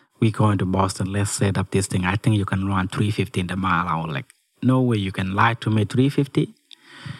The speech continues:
So it was like, "I think you can run." And I was like, "Okay, let me go try."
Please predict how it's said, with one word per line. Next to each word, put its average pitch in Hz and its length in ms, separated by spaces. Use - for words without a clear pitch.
So - 140
it 123 140
was 120 200
like, 120 200
"I 147 160
think 165 220
you 120 100
can 104 180
run." 113 280
And 95 140
I 92 140
was 92 140
like, 95 200
"Okay, 113 320
let 113 140
me 113 100
go 101 160
try." 110 480